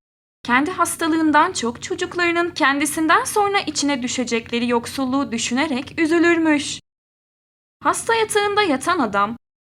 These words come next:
bir gün bütün oğullarını başucuna toplamış. "Benim tembel yavrularım, size söyleyeceklerim var." demiş. Çocuklar hep birlikte,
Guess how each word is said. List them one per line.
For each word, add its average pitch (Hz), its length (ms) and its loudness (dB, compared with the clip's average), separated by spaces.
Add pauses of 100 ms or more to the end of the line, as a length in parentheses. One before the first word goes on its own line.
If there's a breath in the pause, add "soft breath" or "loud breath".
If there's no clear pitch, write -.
bir 427 160 2
gün 320 180 2
bütün 285 220 -2
oğullarını 220 560 0
başucuna 359 460 2
toplamış. 311 680 2 (680)
"Benim 349 240 0
tembel 403 440 4
yavrularım, 320 540 4 (440)
size 269 260 0
söyleyeceklerim 349 920 2
var." 277 320 2 (420)
demiş. 190 560 0 (640)
Çocuklar 370 440 0
hep 480 180 0
birlikte, 269 600 -2